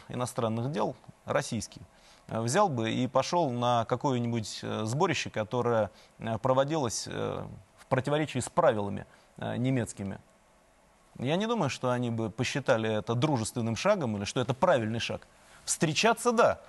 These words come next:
<clears throat> но участвовать в таких мероприятиях — это, простите, называется очень просто: вмешательство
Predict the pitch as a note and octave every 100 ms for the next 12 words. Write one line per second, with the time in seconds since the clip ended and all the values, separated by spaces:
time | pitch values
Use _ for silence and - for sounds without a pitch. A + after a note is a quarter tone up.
0 | - - - G3 A#3+ A3 F#3+ F3+ D3+ B2+
1 | F#3+ A3+ C4 A3+ A3+ D3 A#2+ A#2+ A2 B2
2 | G2+ - - _ _ _ _ _ - -
3 | B2 - C3 C3+ E2+ - - A2 A2 G#2
4 | G#2 - - A2 - C3 B2+ - - -
5 | _ A2+ B2+ D#3+ - G#2+ C#3 D#3 F3+